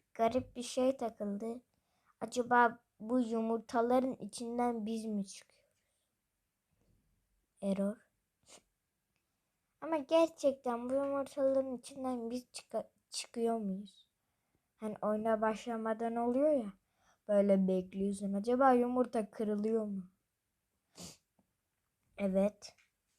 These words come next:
Altmışar, altmışar hasar veriyoruz. Hop, bu da gitti.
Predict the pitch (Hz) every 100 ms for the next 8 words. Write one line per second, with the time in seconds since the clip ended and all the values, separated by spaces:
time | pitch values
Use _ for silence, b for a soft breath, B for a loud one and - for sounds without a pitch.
0 | _ _ 208 202 214 208 202 220 214 202
1 | 202 202 214 220 - 202 196 220 214 202
2 | 196 196 202 208 247 262 - _ _ _
3 | _ _ _ _ _ _ - 254 _ -
4 | 214 214 202 202 196 _ 247 262